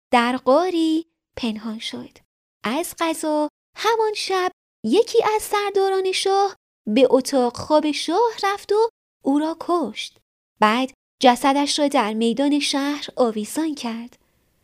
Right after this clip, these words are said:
بعد هم همسر او را کشت و بعد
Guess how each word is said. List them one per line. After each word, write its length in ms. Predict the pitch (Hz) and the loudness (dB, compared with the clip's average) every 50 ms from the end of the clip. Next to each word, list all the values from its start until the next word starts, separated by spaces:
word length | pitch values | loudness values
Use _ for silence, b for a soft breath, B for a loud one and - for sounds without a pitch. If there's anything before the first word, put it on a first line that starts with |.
| _ _ _ - | _ _ _ -2
بعد 300 | 240 247 381 427 453 440 - | 2 2 2 2 2 -2 -4
هم 160 | 440 440 453 466 - _ _ _ _ - | -2 -2 -2 -4 -6 _ _ _ _ -6
همسر 440 | - 320 311 302 285 285 285 - 403 539 523 392 285 | -2 0 2 2 0 0 0 0 2 4 4 4 2
او 140 | - 233 226 | 2 -2 -2
را 160 | 220 214 214 - | -2 -2 -4 -6
کشت 480 | - 226 208 208 226 - - - _ _ _ _ _ _ _ _ _ _ _ _ - | -6 -8 -6 -8 -8 -10 -12 -12 _ _ _ _ _ _ _ _ _ _ _ _ -6
و 80 | 202 190 | -6 -2
بعد 280 | - 226 240 254 254 | -2 0 0 0 -2